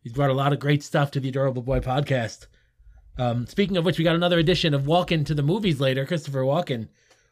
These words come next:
our, uh, the official Adorable Boy Podcast movie reviewer, or a reasonable facsimile, or, you know, whatever. If whatever,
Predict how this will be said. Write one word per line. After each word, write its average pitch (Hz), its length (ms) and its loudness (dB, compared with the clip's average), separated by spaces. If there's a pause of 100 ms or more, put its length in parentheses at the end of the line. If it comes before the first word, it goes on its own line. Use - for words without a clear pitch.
our, 139 220 0
uh, 123 220 0 (180)
the 156 120 0
official 147 380 0
Adorable 139 380 0
Boy 139 360 2 (200)
Podcast 143 460 0
movie 147 260 -2
reviewer, 98 460 -10 (600)
or 139 200 -2
a 127 60 -2
reasonable 123 440 -2
facsimile, 117 560 -6
or, 101 140 -12
you 107 140 -10
know, 104 120 -10
whatever. 110 380 -8 (100)
If 107 80 -12
whatever, 123 460 -4